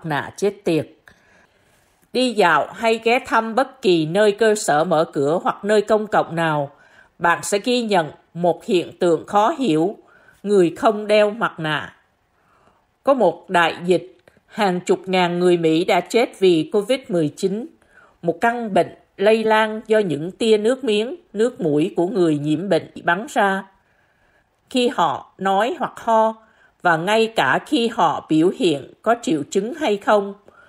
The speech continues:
Trung tâm Kiểm soát và Phòng ngừa Dịch bệnh Hoa Kỳ khuyến cáo tất cả mọi người nên che mặt bằng vải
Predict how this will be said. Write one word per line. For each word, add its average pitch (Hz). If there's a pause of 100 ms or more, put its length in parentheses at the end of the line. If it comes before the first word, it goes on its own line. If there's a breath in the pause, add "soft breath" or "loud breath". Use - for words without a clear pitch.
(360 soft breath)
Trung 240
tâm 233
Kiểm 170
soát -
và 170
Phòng 165
ngừa 165
Dịch 156
bệnh 160
Hoa 214
Kỳ 160
khuyến 202
cáo 208 (500 loud breath)
tất 294
cả 156
mọi 180
người 170 (100)
nên 214
che 214
mặt 214 (300)
bằng 165
vải 143